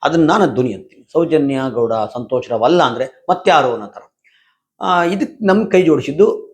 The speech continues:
ಪ್ರಭಾ ಬೆಳವಂಗ್ಲ ಅಂತ ಒಬ್ಬ ಹೋರಾಟಗಾರ್ತಿ, ಕಮ್ಯುನಿಸ್ಟ್ ಪಾರ್ಟಿಯವರು ಇವರು. ಯಾಕೆ ಅಂದ್ರೆ ಅವರು ಫಸ್ಟ್ ಆ ಹೋರಾಟದಲ್ಲಿ ಇರ್ತಾರೆ.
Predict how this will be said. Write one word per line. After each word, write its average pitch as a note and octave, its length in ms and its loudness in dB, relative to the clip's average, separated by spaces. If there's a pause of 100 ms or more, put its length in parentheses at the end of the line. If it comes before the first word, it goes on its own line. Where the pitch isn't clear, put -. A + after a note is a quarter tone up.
(140)
ಪ್ರಭಾ C#3+ 300 4
ಬೆಳವಂಗ್ಲ C3+ 400 2
ಅಂತ A2 160 -8
ಒಬ್ಬ F#3+ 160 -6
ಹೋರಾಟಗಾರ್ತಿ, - 640 -2
ಕಮ್ಯುನಿಸ್ಟ್ F3+ 340 -4
ಪಾರ್ಟಿಯವರು G#2 280 -4
ಇವರು. - 300 -18 (380)
ಯಾಕೆ F3+ 240 2
ಅಂದ್ರೆ D#3 480 2 (880)
ಅವರು A#3 360 4
ಫಸ್ಟ್ - 300 -2
ಆ E3+ 120 4
ಹೋರಾಟದಲ್ಲಿ D3 480 0
ಇರ್ತಾರೆ. - 560 -4